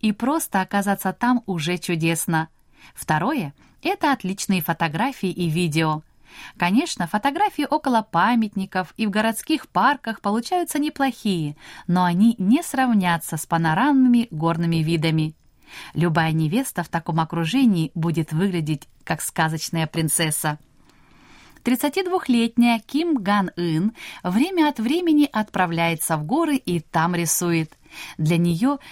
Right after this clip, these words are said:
даже невысокая гора представляет интерес. По её словам,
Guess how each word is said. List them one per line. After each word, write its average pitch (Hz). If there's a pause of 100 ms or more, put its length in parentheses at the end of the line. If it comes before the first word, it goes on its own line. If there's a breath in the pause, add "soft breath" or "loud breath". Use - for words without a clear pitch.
(120 loud breath)
даже 330
невысокая 262
гора 175
представляет 160
интерес. 160 (520 loud breath)
По -
её 160
словам, 175